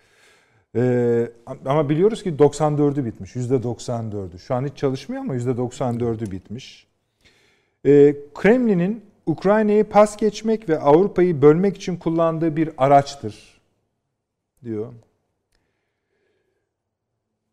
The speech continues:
Hakikaten de öyle. İki,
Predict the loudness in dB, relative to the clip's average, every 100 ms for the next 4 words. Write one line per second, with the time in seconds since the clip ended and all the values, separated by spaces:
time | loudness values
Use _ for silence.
0 | _ _ _ _ _ _ _ _ _ _
1 | -4 -2 0 0 2 2 2 0 -4 -14
2 | -14 -14